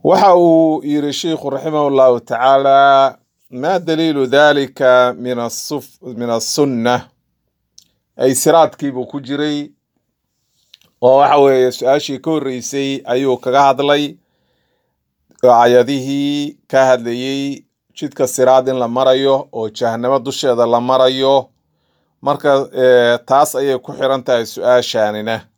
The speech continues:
oo la socotaa waa qeybta axaadiista uu kaga hadli lahaa. Jawaabta waxa uu yiri sheikhu raximahullahu tacaala, "فيه أحاديث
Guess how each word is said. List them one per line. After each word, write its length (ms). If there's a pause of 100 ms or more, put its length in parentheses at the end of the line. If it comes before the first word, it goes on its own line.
oo 160
la 120
socotaa 500
waa 200
qeybta 380
axaadiista 640
uu 140
kaga 220
hadli 220
lahaa. 180 (1800)
Jawaabta 420
waxa 200
uu 80
yiri 140
sheikhu 300
raximahullahu 640
tacaala, 500 (380)
"فيه 360
أحاديث 500